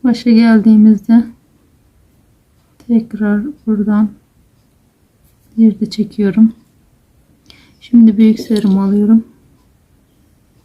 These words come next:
Bunu ortasına koyup tığımdan çıkarıp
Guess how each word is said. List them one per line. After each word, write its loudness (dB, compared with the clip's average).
Bunu 2
ortasına -4
koyup -4
tığımdan 2
çıkarıp -6